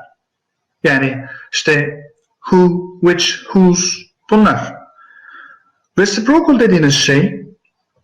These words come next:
işteş demek, karşılıklılık, tamam mı? İşteşlik, karşılıklılık. Mesela hani birbirine, birbirlerine,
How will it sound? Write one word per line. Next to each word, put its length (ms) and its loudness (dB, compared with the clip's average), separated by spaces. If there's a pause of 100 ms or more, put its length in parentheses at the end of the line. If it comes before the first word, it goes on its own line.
(760)
işteş 560 -2
demek, 500 -2
karşılıklılık, 1080 -2
tamam 200 2
mı? 120 0 (180)
İşteşlik, 1000 -2
karşılıklılık. 800 -2
Mesela 500 0
hani 240 0
birbirine, 540 2
birbirlerine, 880 4